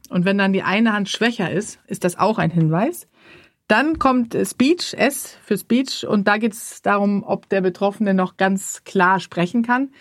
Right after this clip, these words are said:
Denn häufig ist es so, dass die dann eigentlich so richtig läng-, also so normale oder längere Sätze nicht mehr zu Ende bekommen.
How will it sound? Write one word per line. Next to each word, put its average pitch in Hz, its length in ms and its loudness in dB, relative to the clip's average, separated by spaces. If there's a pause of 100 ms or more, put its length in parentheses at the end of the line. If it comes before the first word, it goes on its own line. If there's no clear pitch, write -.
(340)
Denn 180 160 4
häufig 220 260 2
ist 202 80 0
es 202 120 -2
so, 196 340 2
dass 180 240 -2
die 196 140 -2
dann 180 300 2
eigentlich 196 480 0
so 190 80 0
richtig 202 300 -2
läng-, 190 220 0
also 170 200 0
so 165 120 2
normale 185 580 2
oder 165 160 2
längere 180 320 2
Sätze 202 300 0
nicht 226 260 0
mehr 185 320 2
zu - 100 -4
Ende 202 220 4
bekommen. 175 540 0